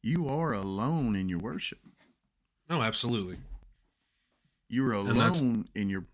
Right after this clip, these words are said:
Speaker 1: prayer time.
Speaker 2: We are there as a group, as a family, as a church.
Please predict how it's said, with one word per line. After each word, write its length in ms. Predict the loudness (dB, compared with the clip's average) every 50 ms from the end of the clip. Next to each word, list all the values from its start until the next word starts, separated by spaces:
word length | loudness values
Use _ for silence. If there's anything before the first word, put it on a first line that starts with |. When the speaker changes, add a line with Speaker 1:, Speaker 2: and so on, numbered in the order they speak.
| _ _ _
Speaker 1:
prayer 360 | -8 -4 -4 -2 -4 -4 -6 -10
time. 560 | -14 -16 -14 -12 -12 -12 -14 -14 -16 -18 -20 -20 _ _ _ _ _ _ _ _ _ _ _ _ _
Speaker 2:
We 180 | 2 4 6 6
are 80 | 6 6
there 200 | 6 6 6 4
as 140 | 4 2 0
a 60 | -2
group, 400 | 0 2 4 4 4 4 4 2
as 160 | 0 -2 -2
a 60 | -4
family, 640 | -4 -2 -2 0 0 0 0 0 0 -2 -2 -4 -4
as 280 | -2 -2 0 0 0
a 120 | -2 -2 -2
church. 720 | -2 -4 2 4 4 4 4 2 -4 -8 -10 -10 -10 -10